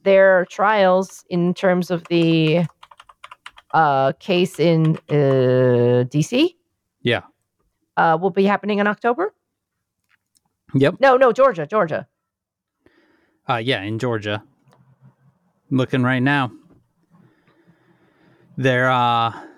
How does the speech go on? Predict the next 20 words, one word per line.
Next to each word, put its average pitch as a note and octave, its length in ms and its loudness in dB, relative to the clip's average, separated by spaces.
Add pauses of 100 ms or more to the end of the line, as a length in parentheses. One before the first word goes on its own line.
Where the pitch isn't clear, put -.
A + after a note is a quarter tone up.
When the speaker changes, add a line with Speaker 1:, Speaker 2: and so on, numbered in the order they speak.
(540)
Speaker 2:
nine F3 520 2
hundred G#3 720 0
prospective F3+ 640 -4
jurors C3+ 540 0
are A2 80 -2
being A#2 280 -2
directed A#2+ 500 -4
to B2 140 0
appear F3 420 0
in C3+ 160 0
a A#2+ 40 -4
Fulton E3 340 -2
County E3 260 0
courtroom B2 480 -2
next G#2 300 -4
month G2+ 400 -4 (720)
for - 140 -8
the A2 80 -8
first - 400 -4
trial. G#2 520 -4